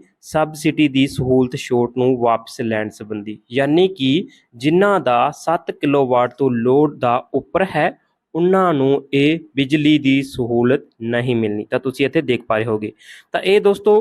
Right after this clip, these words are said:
ਕਿਹਨਾਂ ਦੇ ਵਾਸਤੇ ਹੈ, ਤੁਹਾਨੂੰ ਇਹ ਵੀ ਨੋਟੀਫਿਕੇਸ਼ਨ ਫੁੱਲ ਜਾਣਕਾਰੀ ਦਿੰਦੇ ਹਾਂ। ਉਪਰੋਕਤ ਵਿਸ਼ੇ ਸੰਬੰਧੀ ਸੂਚਿਤ ਕੀਤਾ ਜਾਂਦਾ ਹੈ ਕਿ ਮਿਤੀ ਇੱਕ ਗਿਆਰਾਂ ਦੋ ਹਜ਼ਾਰ ਇੱਕੀ ਤੋਂ ਸੱਤ ਕਿਲੋਵਾਟ ਤੱਕ ਦੇ ਮਨਜ਼ੂਰਸ਼ੁਦਾ ਲੋੜ ਵਾਲੇ ਘਰੇਲੂ ਸ਼੍ਰੇਣੀ ਦੇ ਖਪਤਕਾਰਾਂ ਨੂੰ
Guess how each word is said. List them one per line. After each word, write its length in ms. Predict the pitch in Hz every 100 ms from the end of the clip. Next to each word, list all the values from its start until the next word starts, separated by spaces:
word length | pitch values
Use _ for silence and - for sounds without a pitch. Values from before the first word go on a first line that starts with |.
| 220 - _ -
ਕਿਹਨਾਂ 280 | 160 190 185
ਦੇ 100 | 180
ਵਾਸਤੇ 340 | 175 170 180
ਹੈ, 140 | 180 208
ਤੁਹਾਨੂੰ 420 | 139 139 147 147
ਇਹ 100 | 139
ਵੀ 100 | 147
ਨੋਟੀਫਿਕੇਸ਼ਨ 580 | 156 151 151 - 151 147
ਫੁੱਲ 300 | - 160 165 _
ਜਾਣਕਾਰੀ 420 | 131 127 127 139 139
ਦਿੰਦੇ 240 | 143 147
ਹਾਂ। 120 | 151 - - - -
ਉਪਰੋਕਤ 500 | 170 - 185 185 -
ਵਿਸ਼ੇ 340 | 196 175 175 190
ਸੰਬੰਧੀ 440 | 170 156 165 170
ਸੂਚਿਤ 380 | - 143 131 -
ਕੀਤਾ 300 | 147 139 143
ਜਾਂਦਾ 280 | 139 131 143
ਹੈ 120 | 143
ਕਿ 180 | 143 147
ਮਿਤੀ 460 | 139 151 147 151 131 -
ਇੱਕ 200 | 170 175 _
ਗਿਆਰਾਂ 300 | 139 139 143
ਦੋ 120 | 127 135
ਹਜ਼ਾਰ 120 | 135
ਇੱਕੀ 280 | 131 - 135
ਤੋਂ 220 | 131 147
ਸੱਤ 340 | - 147 -
ਕਿਲੋਵਾਟ 500 | - 156 151 139 131
ਤੱਕ 220 | - 127 120
ਦੇ 180 | 123 123
ਮਨਜ਼ੂਰਸ਼ੁਦਾ 800 | 120 120 120 131 147 151 143
ਲੋੜ 280 | 131 123 131
ਵਾਲੇ 320 | 120 120 123 135 -
ਘਰੇਲੂ 340 | 135 139 170
ਸ਼੍ਰੇਣੀ 400 | 180 - 123 123 117
ਦੇ 180 | 123
ਖਪਤਕਾਰਾਂ 580 | 123 147 - 147 135 127
ਨੂੰ 200 | 127 156